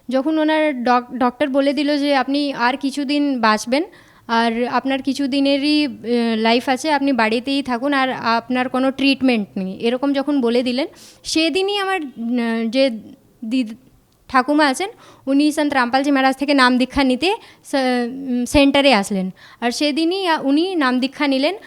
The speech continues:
তার এ-, মানে একদিন পরেই ওনার যে নিঃশ্বাস নিতে অসুবিধা হতো, তার মধ্যে অনেকটা উনি, আহ, রাহত পেলেন। আর কিছুদিন পর ওনার যে শ্বাস, শ্বাসের যে অসুবিধা ছিল,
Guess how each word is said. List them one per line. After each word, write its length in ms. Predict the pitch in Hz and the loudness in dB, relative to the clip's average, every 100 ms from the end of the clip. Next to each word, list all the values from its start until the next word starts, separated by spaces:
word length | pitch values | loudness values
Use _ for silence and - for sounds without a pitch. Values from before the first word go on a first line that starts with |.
| - _ | -20 _
তার 260 | 285 294 320 | 2 2 4
এ-, 220 | 277 294 208 | 2 2 0
মানে 340 | 262 262 285 294 | 0 2 2 2
একদিন 520 | 240 285 277 370 392 | 2 2 2 -2 2
পরেই 520 | 320 302 349 302 214 | 4 4 4 2 0
ওনার 360 | 208 269 294 277 | -2 0 0 0
যে 240 | 302 302 | 0 2
নিঃশ্বাস 540 | 277 269 277 320 311 311 | 2 2 2 0 -2 -2
নিতে 240 | 311 330 | -2 0
অসুবিধা 440 | 285 277 285 302 | -2 -2 -2 0
হতো, 200 | 302 294 | -2 -2
তার 220 | 359 285 285 | -2 0 0
মধ্যে 240 | 294 311 | -2 -2
অনেকটা 560 | 277 269 285 320 330 320 - - - | -2 -2 -2 0 0 0 -8 -16 -2
উনি, 280 | 277 311 294 | 2 2 0
আহ, 360 | 220 240 233 | -2 -4 0
রাহত 320 | 240 247 285 285 | 2 4 2 0
পেলেন। 260 | 285 277 339 466 - - _ | -2 0 0 -4 -20 -20 _
আর 480 | 247 233 226 233 240 240 | -4 0 0 0 -2 0
কিছুদিন 440 | 302 330 349 370 | 0 2 0 0
পর 300 | 330 302 339 | 2 4 4
ওনার 340 | 311 294 294 285 | 4 2 2 2
যে 280 | 302 302 | 0 0
শ্বাস, 520 | 285 285 262 277 - - | 0 2 2 0 -8 -2
শ্বাসের 360 | 269 262 330 | 0 0 -2
যে 140 | 294 320 | 0 0
অসুবিধা 440 | 294 294 294 320 | 0 -2 -2 -2
ছিল, 240 | 320 285 | -2 -4